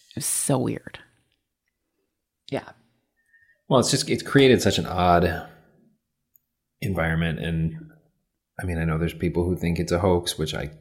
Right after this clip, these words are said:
Speaker 2: don't even have the capacity to get into that right now. But it,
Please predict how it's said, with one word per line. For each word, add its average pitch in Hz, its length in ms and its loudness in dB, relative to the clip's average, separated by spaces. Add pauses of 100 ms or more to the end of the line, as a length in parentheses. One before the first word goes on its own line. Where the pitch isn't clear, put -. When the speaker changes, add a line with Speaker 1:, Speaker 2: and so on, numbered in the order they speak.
(680)
Speaker 2:
don't - 220 -10
even 60 180 -14
have - 160 -8
the - 140 -18
capacity - 680 -6 (120)
to 156 80 -8
get 117 180 2
into 123 160 2
that 117 240 4
right 107 180 2
now. 107 320 0 (1500)
But 107 720 4 (1000)
it, 120 140 2